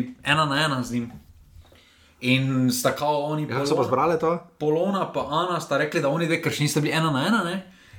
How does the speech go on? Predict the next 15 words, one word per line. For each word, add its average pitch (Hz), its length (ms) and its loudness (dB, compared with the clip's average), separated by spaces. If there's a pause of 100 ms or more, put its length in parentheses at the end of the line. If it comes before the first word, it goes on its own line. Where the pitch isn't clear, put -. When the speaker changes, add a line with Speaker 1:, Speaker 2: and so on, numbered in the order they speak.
Speaker 1:
In 127 120 -6
potem 151 300 -2
se 165 120 0
je 151 60 4
pa 120 160 -2
klan 147 520 2
z 110 180 -4 (180)
Marico 123 640 -2
in 113 140 -6
onimi 147 380 -2
se 127 140 -4
odločil, 151 360 0
da 196 100 2
ne, 269 180 4
ne. 185 160 0